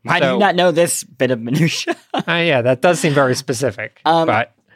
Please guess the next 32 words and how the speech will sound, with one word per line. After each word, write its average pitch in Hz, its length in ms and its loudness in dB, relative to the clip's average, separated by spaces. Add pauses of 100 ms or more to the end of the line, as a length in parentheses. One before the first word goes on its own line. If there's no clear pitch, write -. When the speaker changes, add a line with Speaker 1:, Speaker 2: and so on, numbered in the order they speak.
(100)
Speaker 1:
yeah, 160 180 0
the 151 140 -2
one 208 200 2
that, 240 160 -2
the 156 100 -2
one 185 120 0
that 202 160 -4
I 156 160 0
might 147 600 -2
lose 107 400 -6
is 120 180 -6
it 123 180 -10
sounds 143 560 -4
like 123 380 -4
Apple's 110 720 -4
V 113 320 -4
R 107 580 0
A 110 160 -2
R 101 220 0
headset 101 720 -10
has 110 180 -12
been 110 160 -8
delayed 101 300 -10
to 98 80 -10
twenty 104 260 -10
twenty-three 104 540 -12
because 104 320 -10
of 98 320 -16
a 98 60 -10
lack 98 280 -12
of 92 140 -20
parts. - 640 -10